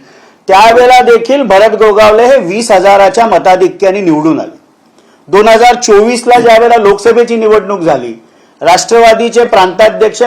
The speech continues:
खासदार सुनील तटकरे साहेब यांना महाड विधानसभेतनं केवळ तीन हजार सहाशे सोळाचा लीड होता आणि भरत शेठ गोगावले मात्र विधानसभेला सव्वीस हजाराच्या मताधिक्याने जिंकले.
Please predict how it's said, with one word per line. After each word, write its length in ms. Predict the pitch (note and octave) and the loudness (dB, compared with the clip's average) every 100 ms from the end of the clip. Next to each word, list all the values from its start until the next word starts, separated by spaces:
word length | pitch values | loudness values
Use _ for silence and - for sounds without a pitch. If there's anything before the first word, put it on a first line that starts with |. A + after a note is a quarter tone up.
| A#3 | 0
खासदार 400 | F#3+ F3 G#3 G#3+ | 0 0 0 0
सुनील 360 | G#3 G3 C4+ | -2 -6 -2
तटकरे 360 | B3+ - G#3 F3+ | -2 -2 -2 -2
साहेब 220 | E3 C#3+ A2+ - _ _ | 0 -2 -2 -12 _ _
यांना 480 | C3+ E3 F3 G3+ A3+ | -2 0 0 0 0
महाड 460 | G#3 E3+ F3+ G#3+ G#3+ | 2 2 2 2 2
विधानसभेतनं 840 | G#3 F#3+ G3+ F#3+ G3+ G3+ G3+ G#3+ G#3+ | 2 0 0 -2 -2 -2 -4 -6 -6
केवळ 520 | - F#3 G3 A#3 F3+ B2 - - _ _ | -2 0 2 4 2 0 -8 -20 _ _
तीन 200 | A3 B3 | -4 0
हजार 340 | A3 G3+ G#3+ A3 | 0 2 0 0
सहाशे 500 | - E3+ E3+ A3 G#3+ | 0 0 2 0 0
सोळाचा 560 | - E3+ F3+ A3+ B3+ | 0 2 2 2 0
लीड 240 | A#3+ A3+ G3 | 0 2 0
होता 340 | E3 C#3+ A2 A2 _ _ _ - | 0 -2 -6 -8 _ _ _ -4
आणि 160 | F3+ D#3 | -4 -4
भरत 300 | C3+ F3 C4 | -2 0 0
शेठ 220 | - B3 A3+ | 2 0 2
गोगावले 480 | G#3+ G3+ G#3 G#3 | 2 2 2 2
मात्र 340 | G#3 F#3+ F#3 G#3+ | 2 0 0 -2
विधानसभेला 840 | F#3 E3 F#3+ F#3+ G3 F3+ F#3 G#3+ | 0 0 0 0 -2 0 0 -2
सव्वीस 480 | B3 D#3+ D#3 G#3 G3 | 0 -4 -2 -4 -2
हजाराच्या 580 | E3 E3 E3 E3 F#3+ A3 | 0 0 2 0 0 -2
मताधिक्याने 840 | F3 E3 E3 D#3+ D#3+ F3+ E3 E3 | -2 0 0 -2 -6 -4 -4 -6
जिंकले. 460 | C3+ D#3 E3 G#3+ | -10 -12 -8 -8